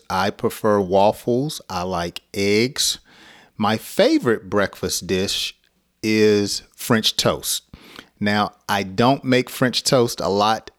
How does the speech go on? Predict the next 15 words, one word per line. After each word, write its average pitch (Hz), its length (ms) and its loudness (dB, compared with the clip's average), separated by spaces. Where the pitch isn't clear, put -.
here 110 380 0
at 95 140 -6
home, 107 520 2
but 98 440 -4
I 98 340 -2
enjoy 101 640 0
ordering 117 500 2
it 85 220 -8
when 101 240 -4
I 92 100 0
go 98 260 2
out 95 300 0
to 92 360 -4
a 95 100 -4
restaurant. 90 600 -4